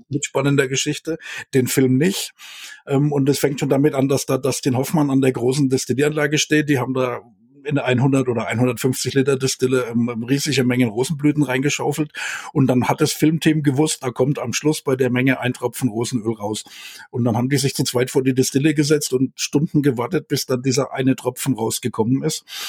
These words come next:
Und so funktioniert eine Destillation nicht. Da kommen dann ungefähr auch wieder fünfzig Liter Wasser raus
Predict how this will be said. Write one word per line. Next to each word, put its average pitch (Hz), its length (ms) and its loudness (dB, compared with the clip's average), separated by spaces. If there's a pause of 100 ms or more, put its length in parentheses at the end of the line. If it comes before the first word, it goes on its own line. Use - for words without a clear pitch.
(160)
Und 143 160 4
so 131 180 4
funktioniert 143 600 2
eine 139 100 4
Destillation 131 840 2
nicht. - 340 0
Da 104 80 -6
kommen 117 320 -2
dann 123 160 0
ungefähr 131 560 0
auch - 160 -6
wieder 120 200 0
fünfzig - 420 0
Liter 117 260 2
Wasser 135 220 0
raus 120 400 -2